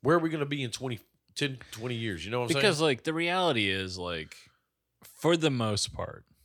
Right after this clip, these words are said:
Speaker 2: people who have been canceled, for the most part, are fine.
Speaker 1: Yeah.
Speaker 2: They kinda came out the other side, I think. The people who deserved it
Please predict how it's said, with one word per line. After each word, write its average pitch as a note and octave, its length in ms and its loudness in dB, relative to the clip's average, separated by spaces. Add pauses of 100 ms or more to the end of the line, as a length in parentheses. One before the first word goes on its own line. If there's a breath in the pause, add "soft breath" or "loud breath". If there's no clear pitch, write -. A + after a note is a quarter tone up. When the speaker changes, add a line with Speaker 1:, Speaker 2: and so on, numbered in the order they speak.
(960)
Speaker 2:
people E3 360 4
who A#2+ 140 4
have A2+ 140 0
been G2+ 200 -6
canceled, F2+ 800 -8 (920)
for D3+ 300 4
the D#3+ 100 6
most C3 440 4
part, F2+ 380 -4 (340)
are G#2 160 4
fine. G2 720 -4 (420)
Speaker 1:
Yeah. A#2+ 260 2 (100)
Speaker 2:
They A#2 180 4
kinda C#3 240 4
came G#2+ 240 -2
out G2+ 120 -2
the F#2+ 100 0
other G2 160 0
side, F#2+ 380 -2
I G2 80 -8
think. - 480 -14 (680 loud breath)
The A#2+ 120 0
people C#3 260 4
who C3 160 6
deserved G#2+ 680 2
it F2 180 -6